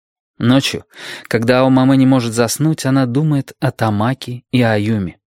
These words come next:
Закрыв глаза, отчетливо вспоминает, как обнимала их. У каждой было мягкое, теплое тело,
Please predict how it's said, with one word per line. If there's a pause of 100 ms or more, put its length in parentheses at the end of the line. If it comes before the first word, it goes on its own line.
(240)
Закрыв
глаза,
отчетливо
вспоминает,
как
обнимала
их. (580)
У
каждой
было
мягкое,
теплое
тело,